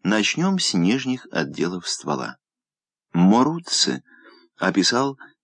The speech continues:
синхронизирующий аппарат, при раздражении которого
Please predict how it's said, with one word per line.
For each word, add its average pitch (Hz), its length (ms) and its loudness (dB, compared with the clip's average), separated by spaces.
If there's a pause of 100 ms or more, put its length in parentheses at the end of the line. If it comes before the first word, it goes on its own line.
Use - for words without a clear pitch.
(140)
синхронизирующий 80 1040 -2
аппарат, 135 560 -4 (320)
при 80 220 2
раздражении 71 720 -4
которого 67 500 -6